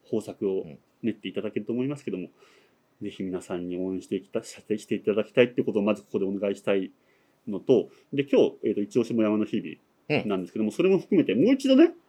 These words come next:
Speaker 1: なんか僕と吉川さん毎週のように、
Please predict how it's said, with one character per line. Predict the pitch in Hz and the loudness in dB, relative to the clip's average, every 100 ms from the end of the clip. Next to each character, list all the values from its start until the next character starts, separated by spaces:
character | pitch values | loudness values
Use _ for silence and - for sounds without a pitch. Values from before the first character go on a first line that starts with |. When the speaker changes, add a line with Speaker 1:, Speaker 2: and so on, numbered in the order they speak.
| _ _ | _ _
Speaker 1:
な | 151 | 0
ん | 143 | 0
か | 92 - 135 | 0 -2 -4
僕 | 123 | -4
と | 147 | 0
吉 | 139 | 0
川 | 135 | 0
さ | 120 | -2
ん | 95 | 0
毎 | 110 | 0
週 | 113 123 113 | 0 0 0
の | 110 | 2
よ | 110 101 | 2 0
う | |
に、 | 87 82 | -2 -10